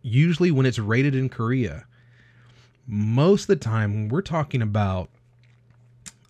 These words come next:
a month, couple of weeks after that, it's usually announced because this game is essentially ready to go.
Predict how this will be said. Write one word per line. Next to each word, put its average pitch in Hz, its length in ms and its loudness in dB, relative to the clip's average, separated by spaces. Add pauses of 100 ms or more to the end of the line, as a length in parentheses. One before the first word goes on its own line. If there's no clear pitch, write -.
(100)
a 98 100 -6
month, 113 760 0
couple 127 320 -2
of 170 60 0
weeks 123 420 0
after 113 320 -6
that, 95 240 -6 (600)
it's 139 200 -2
usually 143 400 4
announced 95 560 -8 (320)
because 117 500 0
this 131 240 4
game 117 320 2
is 101 260 -4
essentially 123 440 -4
ready 104 360 0
to 92 80 -4
go. - 280 -14